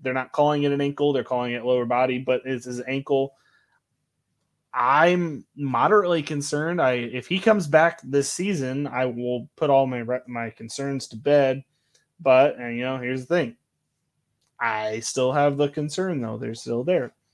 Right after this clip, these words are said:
Um, because he, if he's not playing, it's hard. So I was listening to The Ringer, and Benjamin Solak made an interesting comment that he said that a lot of talent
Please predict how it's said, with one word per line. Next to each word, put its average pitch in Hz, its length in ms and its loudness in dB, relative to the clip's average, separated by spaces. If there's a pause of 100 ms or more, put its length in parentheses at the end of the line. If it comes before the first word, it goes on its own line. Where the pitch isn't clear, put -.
(520)
Um, 117 560 0 (520)
because 135 400 2
he, 135 160 -2
if 123 200 -4
he's 139 260 -6
not 120 180 -4
playing, 165 480 2
it's 123 200 -8
hard. 123 340 4 (240)
So 277 340 10
I 143 160 2
was 160 140 4
listening 185 460 2
to 143 640 2 (120)
The 123 120 -6
Ringer, 127 540 0
and 120 380 -4
Benjamin 156 340 0
Solak 127 680 2 (140)
made 123 340 -2
an 120 120 -8
interesting 131 360 -8
comment 127 400 -4
that 117 140 -10
he 123 100 -6
said 123 360 -2
that 117 220 0
a 120 60 -2
lot 123 200 2
of 120 140 -4
talent 123 480 -4